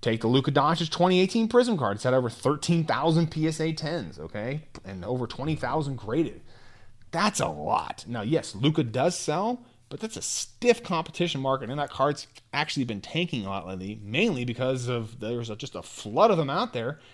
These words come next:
and there's not as many people interested in them as, as there was when the season was going on. So that's why that card's been dipping there.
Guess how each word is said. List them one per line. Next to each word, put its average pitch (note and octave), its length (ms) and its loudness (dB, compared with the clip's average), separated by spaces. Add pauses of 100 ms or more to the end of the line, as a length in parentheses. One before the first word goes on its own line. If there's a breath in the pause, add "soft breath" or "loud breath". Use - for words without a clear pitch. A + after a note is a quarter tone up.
(140 soft breath)
and G#2+ 80 -10
there's G2 120 -6
not A#2 280 0
as C3 100 0
many C#3 160 -2
people C#3+ 340 -6
interested C3+ 360 -2
in A2+ 80 -2
them A2 280 -4
as, A#2+ 200 -2
as B2 260 -2
there B2+ 100 0
was B2 380 0
when A2 300 -4
the G#2+ 40 -4
season A2+ 320 -2
was G#2+ 120 -2
going G2 300 -2
on. A2+ 340 0
So - 100 -20
that's F#2+ 240 -10
why A2 140 0
that A2+ 100 -2
card's G2+ 320 2
been A2 160 2
dipping A#2 280 2
there. C2+ 120 -8